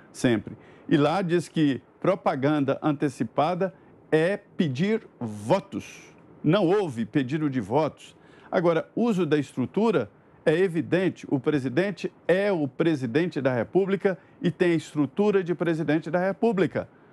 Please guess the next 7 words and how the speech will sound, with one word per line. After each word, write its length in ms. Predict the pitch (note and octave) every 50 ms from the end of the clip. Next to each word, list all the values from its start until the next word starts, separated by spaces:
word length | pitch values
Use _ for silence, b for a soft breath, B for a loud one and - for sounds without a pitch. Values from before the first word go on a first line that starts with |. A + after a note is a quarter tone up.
| B B B B -
Ele 340 | - D#3+ F3+ F#3+ G3 G3+ G#3+
não 140 | G#3+ A3+ G#3+
poderia 560 | - G#3 F#3 D#3+ E3+ D#3+ C#3 C#3+ C#3+ C3+ C3+
ir 240 | C3+ C3+ C#3+ D3+ C#3+
para 440 | - - D3 C#3 C#3 D3 E3 F3 E3+
a 20 |
rua 400 | D#3 C3 D3 F3+ G3 A3 A#3 A#3+